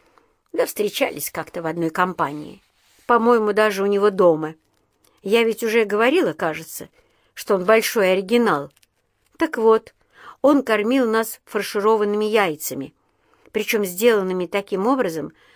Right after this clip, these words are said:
что они своей формой и расцветкой напоминали человеческие глаза — карие, зелёные, голубые. Затем ещё было одно блюдо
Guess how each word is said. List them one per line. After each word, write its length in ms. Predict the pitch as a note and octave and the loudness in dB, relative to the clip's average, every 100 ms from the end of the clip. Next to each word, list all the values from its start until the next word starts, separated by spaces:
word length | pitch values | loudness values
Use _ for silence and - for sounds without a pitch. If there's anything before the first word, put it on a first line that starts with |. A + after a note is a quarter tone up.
| _ _ _ | _ _ _
что 440 | - - G#3 G3+ G3+ _ _ _ | -16 -4 0 0 -2 _ _ _
они 360 | - F3+ G#3 F4+ | -4 0 2 0
своей 400 | - F#3+ F#3+ G3 | 0 -2 0 0
формой 480 | G3+ A#3+ G3 F3 F3 | 0 0 0 0 -2
и 20 | |
расцветкой 840 | F#3+ G#3 - F#3+ D3+ - - D#3 _ _ _ _ _ _ | -2 -4 -8 -6 -6 -8 -14 -14 _ _ _ _ _ _
напоминали 680 | G3+ G#3 A3 G3+ G#3 D#4 B3 | -2 0 0 0 2 2 0
человеческие 800 | - F#3+ F3 A#3 A#3+ - - A#3 | -4 -2 0 -2 -4 -8 -6 -6
глаза — 560 | A3 B3+ C4+ G#3+ C3+ B2+ _ _ _ _ _ _ | 0 0 0 -2 -4 -6 _ _ _ _ _ _
карие, 600 | - G#3 C4+ B3 A3+ G#3 | 0 2 2 2 0 -2
зелёные, 720 | F3+ F#3 E3+ G#3+ G#3+ G3 F3+ | -4 -2 0 2 0 -2 -4
голубые. 720 | F3 F#3 E3 F#3 G#3+ G3 G3 _ _ _ _ _ _ _ - | -2 -4 -2 2 2 2 -2 _ _ _ _ _ _ _ -10
Затем 420 | F3 G#3 G#3 B3+ | -2 -2 2 2
ещё 420 | B3+ D#4 - G3+ | 2 -2 -2 -2
было 240 | E3+ E3 E3+ | -2 -2 -4
одно 220 | E3+ F3+ | -4 -6
блюдо 500 | F3 E3+ E3 D#3+ E3+ | -4 -6 -4 -6 -8